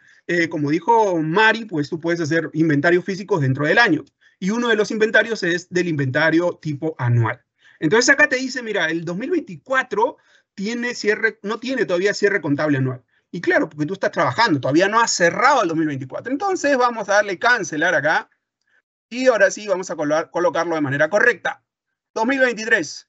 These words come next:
ya estamos. Ahora luego seleccionamos registrar inventario. Bien, ahí estamos. Y le colocamos pues el nombre, vamos a ponerle final dos mil veintitrés.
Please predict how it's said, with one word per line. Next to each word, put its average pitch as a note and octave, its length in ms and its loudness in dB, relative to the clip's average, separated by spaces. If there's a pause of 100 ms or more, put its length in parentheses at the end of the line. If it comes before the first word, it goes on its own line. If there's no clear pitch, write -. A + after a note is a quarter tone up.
(140)
ya G#3 120 -8
estamos. D#3+ 520 -4 (460)
Ahora D4+ 220 6
luego C#4+ 300 4
seleccionamos G3+ 800 -10 (140)
registrar A3 560 -10
inventario. F3+ 420 -10 (420)
Bien, C#4 180 -2 (280)
ahí E3+ 180 -6
estamos. - 540 -8 (320)
Y A#3 80 -10
le C4 80 4
colocamos D4 420 2
pues C#4+ 200 -2
el C4 120 0
nombre, F#3+ 320 -2
vamos G#3+ 180 -8
a G#3+ 40 -14
ponerle G#3 360 -6
final A3+ 800 0 (260)
dos D#3+ 140 -6
mil A3 160 -10
veintitrés. - 840 -6